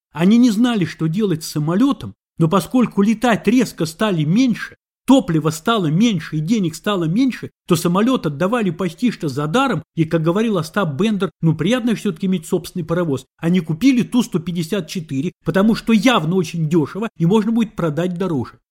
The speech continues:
Продать его не удавалось ни за какие деньги. И тогда они стали думать, что можно делать с самолетом Ту сто пятьдесят четыре. И тут в одну гениальную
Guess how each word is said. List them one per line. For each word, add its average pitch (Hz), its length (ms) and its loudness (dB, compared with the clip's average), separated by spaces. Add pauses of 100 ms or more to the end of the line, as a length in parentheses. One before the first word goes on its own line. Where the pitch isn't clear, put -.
(180)
Продать 190 360 -4
его 214 120 -2
не 196 80 0
удавалось 185 480 -4
ни 170 60 -4
за 127 120 -6
какие 143 320 -8
деньги. 117 380 -6 (480)
И 160 100 -4
тогда 160 320 2
они 254 140 4
стали 240 320 -2
думать, 139 460 -4 (160)
что - 400 0
можно 226 340 0
делать 131 400 -4 (120)
с - 100 -10
самолетом 185 640 2
Ту - 180 0
сто - 200 -2
пятьдесят 175 500 -6
четыре. 147 460 -14 (1300)
И 208 140 2
тут 208 340 -6 (400)
в 135 160 0
одну 196 260 2
гениальную 180 800 -2